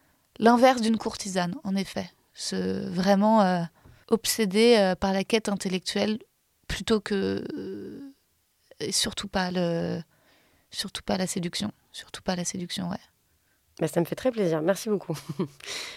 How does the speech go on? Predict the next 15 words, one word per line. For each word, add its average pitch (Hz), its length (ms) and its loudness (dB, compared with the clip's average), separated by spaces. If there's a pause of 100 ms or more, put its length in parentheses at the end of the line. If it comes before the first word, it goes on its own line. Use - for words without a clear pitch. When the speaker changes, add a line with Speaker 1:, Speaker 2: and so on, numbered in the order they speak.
(180)
Speaker 2:
Ouais. 170 180 2 (800)
Speaker 1:
Ce - 120 -8
que 254 80 2
tu 247 120 4
apprécies 240 360 2
le 233 100 6
plus 262 220 -2
chez 254 120 4
tes 214 200 4
amis ? 202 240 4 (1500)
Speaker 2:
Mais 170 120 4
alors, 160 180 2
honnêteté 175 540 2 (220)
aussi. 165 260 -8 (540)
Mm. 151 80 -2